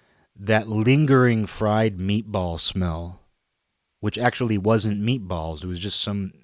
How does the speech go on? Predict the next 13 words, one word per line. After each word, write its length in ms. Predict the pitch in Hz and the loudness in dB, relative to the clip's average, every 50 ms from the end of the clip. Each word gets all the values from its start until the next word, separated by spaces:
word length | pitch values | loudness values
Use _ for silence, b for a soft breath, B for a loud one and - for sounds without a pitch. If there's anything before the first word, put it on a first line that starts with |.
| _ _ | _ _
something 600 | - - - - 110 113 113 - 120 113 113 113 110 | -8 -4 -4 -2 -4 -4 -4 -4 -2 -2 -2 -2 -4
that 180 | 98 92 85 | -6 -6 -6
their 160 | - 104 104 95 | -4 -2 -2 -4
bodies 600 | 92 _ _ _ - 82 95 110 117 107 98 - | -6 _ _ _ -6 -2 0 0 0 0 -4 -6
produced, 640 | - - 98 87 90 120 120 95 82 - - - - - b b b b b b b b b b b b b b b b b b b b b b b b b b _ _ _ _ _ _ - - _ _ _ _ _ _ | -6 -8 -6 -2 0 0 0 0 0 -2 -4 -6 -8 -12 b b b b b b b b b b b b b b b b b b b b b b b b b b _ _ _ _ _ _ -20 -20 _ _ _ _ _ _
it 240 | - 101 101 98 98 | -12 -10 -8 -8 -6
just 180 | 101 107 98 101 | -6 -4 -2 2
made 180 | 110 113 117 | 2 4 4
me 120 | 110 113 110 | 4 4 4
not 180 | 110 110 113 | 4 2 2
wanna 220 | 110 110 110 104 87 | 2 0 0 0 0
be 220 | 78 104 110 127 | 0 0 2 2
there. 340 | 113 87 73 76 78 - | 2 2 0 -4 -8 -16